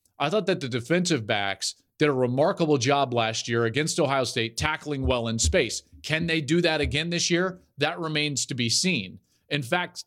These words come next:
Dax Hill, Dax Hill, the safety, draft pick, who I thought was their best player in the back end,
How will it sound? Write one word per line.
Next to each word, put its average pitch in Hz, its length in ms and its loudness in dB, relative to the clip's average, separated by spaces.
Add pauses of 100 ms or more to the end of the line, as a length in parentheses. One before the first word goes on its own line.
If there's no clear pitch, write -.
(120)
Dax 160 360 -2
Hill, 170 420 2 (120)
Dax 147 260 -2
Hill, 170 160 2
the 131 80 -2
safety, 156 500 -2
draft 139 400 -4
pick, 143 240 -2
who 135 80 -4
I 143 80 0
thought 139 280 -4
was 120 160 -4
their 127 140 2
best 135 320 -2
player 127 200 2
in 113 60 -2
the 113 80 -2
back 107 320 -2
end, 104 260 -4